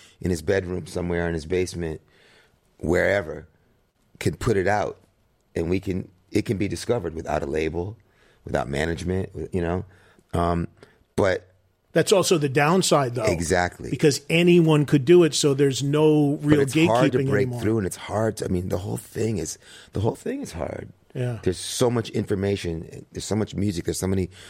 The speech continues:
Speaker 1: projects, there's so many films, there's so much content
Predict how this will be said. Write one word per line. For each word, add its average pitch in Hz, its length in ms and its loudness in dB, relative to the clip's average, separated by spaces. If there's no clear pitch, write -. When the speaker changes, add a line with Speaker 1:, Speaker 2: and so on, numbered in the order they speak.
Speaker 1:
projects, 95 540 0
there's 82 140 -6
so 95 80 -4
many 95 300 -2
films, 101 480 0
there's 92 120 -2
so 104 120 0
much 101 300 -4
content 107 600 -4